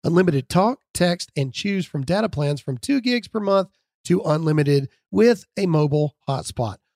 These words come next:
All of America's most reliable five G network is included. And here's something else Pure Talk is going to give you. This month, when you switch to Pure Talk, you pay for one month, and Pure Talk will give you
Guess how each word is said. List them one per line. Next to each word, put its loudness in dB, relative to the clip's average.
All 6
of 0
America's 0
most 0
reliable 0
five 0
G -4
network -2
is 0
included. 0
And 2
here's 0
something 0
else 0
Pure 0
Talk -2
is -4
going 0
to -6
give -4
you. -8
This 2
month, 0
when 2
you -4
switch 0
to -12
Pure -2
Talk, 0
you -2
pay 0
for -2
one 0
month, 0
and -4
Pure 2
Talk 0
will -2
give -2
you 0